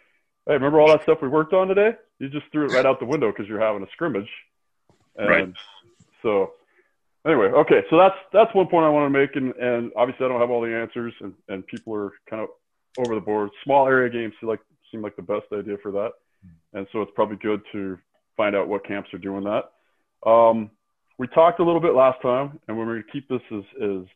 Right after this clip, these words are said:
Speaker 1: upbeat as possible this time, is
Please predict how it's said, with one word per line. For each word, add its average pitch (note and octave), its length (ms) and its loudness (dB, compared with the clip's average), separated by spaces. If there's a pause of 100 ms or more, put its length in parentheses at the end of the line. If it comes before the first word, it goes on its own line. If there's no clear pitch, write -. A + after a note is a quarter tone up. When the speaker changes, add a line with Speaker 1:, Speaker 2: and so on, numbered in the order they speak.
Speaker 1:
upbeat C3+ 500 -2
as A2 160 -14
possible A#2 380 -4
this A2 220 -12
time, A#2 260 -4 (480)
is G#2 260 -4